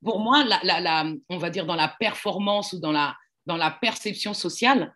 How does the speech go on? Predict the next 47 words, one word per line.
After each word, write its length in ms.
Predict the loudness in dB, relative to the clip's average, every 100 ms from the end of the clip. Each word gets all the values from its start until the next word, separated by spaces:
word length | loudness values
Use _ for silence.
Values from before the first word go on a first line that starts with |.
| _
ce 160 | -6 -6
qui 260 | -2 -2
est 80 | 0
vu 180 | 2 2
en 80 | 0
premier, 420 | -4 0 4 2
c'est 160 | 2
mon 160 | 0 0
corps 320 | -2 -2 -2 -8
et 40 |
c'est 140 | -6 -6
mon 140 | -4
corps 240 | -2 -2
noir. 400 | 0 0 0 -2 _ _ -8
Donc, 160 | -8
si 140 | 4 6
mon 140 | 8
corps 300 | 6 0 0
noir 380 | 0 2 2 2
n'est 220 | -4 -4
pas 160 | 0 -2
voilé, 640 | -2 0 2 4 2 0 _ _ _ _ -2
et 120 | 0
voilé 600 | 0 0 -2 -2 -2 -2
à 140 | 0 0
la 240 | 2 0
façon, 680 | -2 -4 -4 -4 -4 -2 -2
euh, 160 | -2
dont 400 | -2 -2 0 -2 -2
on 220 | 0 0
a 100 | 0
l'habitude 440 | -2 -6 -8 -4
en 100 | -4
France 360 | -4 -4 -4 -6 -14 -18 -6
d-, 100 | -4 -4
d-, 280 | -4 -4 -6 -12 -12
d'imaginer 600 | 2 4 6 4 0 -2
le 120 | -4 -4
voile, 300 | 0 -2 -2 -12 -6
je 120 | 0
ne 100 | 2
vais 120 | 0
pas 160 | 2 0
être 180 | 2
associée 380 | -2 0 -2 -2
à 40 | -2
l'islam. 500 | -4 -2 -2 -2